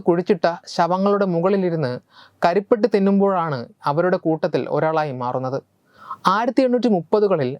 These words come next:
ജന്മനാട്ടിലേക്ക് ലീവിന് പോകുന്ന ധാരാളം ശിപായിമാരെ കാണാതാകുന്ന അവസ്ഥ ഉണ്ടായി. സ്ലീമാൻ്റെ തഗ് ക്യാമ്പയിനെ പറ്റി അറിഞ്ഞ ബ്രിട്ടീഷ് അധികാരികൾ അവരെ പിടിക്കുന്നതിനായി ആയിരത്തി എണ്ണൂറ്റി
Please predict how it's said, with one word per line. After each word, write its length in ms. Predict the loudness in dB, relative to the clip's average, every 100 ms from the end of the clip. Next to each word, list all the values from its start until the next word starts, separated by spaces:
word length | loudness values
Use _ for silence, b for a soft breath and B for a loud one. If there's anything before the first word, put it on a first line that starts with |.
| -2 0
ജന്മനാട്ടിലേക്ക് 840 | 2 2 2 0 0 0 0 -2 -2 -2
ലീവിന് 400 | 0 0 0 -2 0
പോകുന്ന 280 | 0 0 -4 -6 _ -4
ധാരാളം 380 | -2 0 -2 -2 -4
ശിപായിമാരെ 580 | -2 0 0 0 -2 -2 -4
കാണാതാകുന്ന 500 | -2 -2 -2 -4 -4
അവസ്ഥ 240 | -4 -4 -4 -6
ഉണ്ടായി. 260 | -4 -8 -8 -14 B B B -4
സ്ലീമാൻ്റെ 560 | 0 2 2 0 2 2 0 -2 0
തഗ് 300 | 0 2 2 0 _ -2
ക്യാമ്പയിനെ 440 | 0 2 2 2 0
പറ്റി 200 | 0 0
അറിഞ്ഞ 200 | 0 0 -4 -4
ബ്രിട്ടീഷ് 340 | -6 -4 -2 0
അധികാരികൾ 400 | 2 0 0 -4 -8 B B B 0
അവരെ 200 | 2 2 2
പിടിക്കുന്നതിനായി 720 | 0 0 0 2 0 -2 -6 -8 -4
ആയിരത്തി 280 | -2 -2 -2 -2
എണ്ണൂറ്റി 240 | 0 0